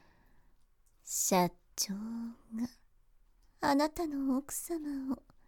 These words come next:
大変気に入っておられまして、何でも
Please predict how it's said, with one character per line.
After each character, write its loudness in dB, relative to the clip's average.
大 8
変 -2
気 2
に 4
入 2
っ -12
て 2
お 2
ら 6
れ 2
ま -2
し -6
て、 -10
何 4
で -6
も -4